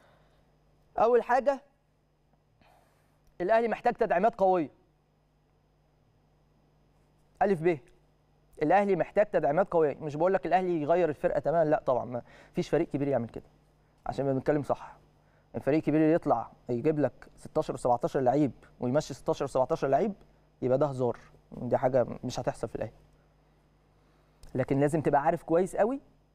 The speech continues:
النواقص اللي عندك في انهي مراكز، ومش احنا اللي هنقولها، مش احنا اللي هنقولها، في ناس فنيين في النادي، وفي ناس شاطره جدًا في النادي،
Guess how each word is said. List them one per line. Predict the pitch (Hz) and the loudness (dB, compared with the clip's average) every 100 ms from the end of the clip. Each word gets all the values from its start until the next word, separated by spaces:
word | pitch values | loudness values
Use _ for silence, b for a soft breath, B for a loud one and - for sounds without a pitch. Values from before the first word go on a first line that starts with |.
| - | -10
النواقص | 139 135 180 160 | 0 2 0 -4
اللي | 151 135 | -6 -4
عندك | 165 160 | -4 -6
في | - | -6
انهي | 156 151 | -6 -6
مراكز، | 131 - - _ _ _ _ _ _ _ _ _ _ _ _ _ _ b b - | -6 -8 -16 _ _ _ _ _ _ _ _ _ _ _ _ _ _ b b -4
ومش | 156 - | -4 0
احنا | 202 208 175 | 0 2 2
اللي | 151 | 2
هنقولها، | 147 151 147 117 117 _ _ _ _ _ _ _ - | 0 0 0 -4 -14 _ _ _ _ _ _ _ -4
مش | 139 | -2
احنا | 139 | -2
اللي | 123 120 | -4 -4
هنقولها، | 127 117 | -6 -6
في | 143 | -4
ناس | 143 - | -4 -2
فنيين | 123 123 156 | -2 -2 -6
في | 143 | -6
النادي، | 135 175 170 | -4 -2 -4
وفي | 151 | -6
ناس | 139 143 - - - | -4 -4 -6 -20 -6
شاطره | - 143 139 | -4 -2 -2
جدًا | 139 151 143 | -2 -2 -4
في | 127 | -4
النادي، | 139 156 180 | -4 -2 -4